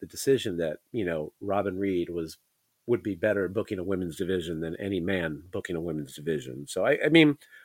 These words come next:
I, I'll take credit with knowing h-, to do, how to do my job was not always me doing my job, that I needed some smart people around me. I, so I,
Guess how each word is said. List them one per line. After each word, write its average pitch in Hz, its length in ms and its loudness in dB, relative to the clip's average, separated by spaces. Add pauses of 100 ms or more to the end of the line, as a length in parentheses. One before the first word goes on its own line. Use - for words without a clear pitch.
(140)
I, 123 120 4 (100)
I'll 127 140 12
take 135 240 4
credit 127 320 6
with 95 340 2 (840)
knowing 113 720 10 (160)
h-, - 80 -8 (200)
to 131 100 2
do, 107 480 4 (300)
how 127 140 4
to 117 80 4
do 110 160 6
my 98 220 6
job 113 320 6
was 101 160 -2
not 101 140 4
always 98 300 4
me 101 180 0
doing 101 280 -2
my 98 140 0
job, 98 280 2
that 85 100 2
I 87 80 4
needed 82 320 -4
some 80 320 -8 (240)
smart 92 360 -2
people 90 240 -4
around 90 300 0
me. 90 180 0
I, - 180 -6
so 98 400 2
I, 135 120 0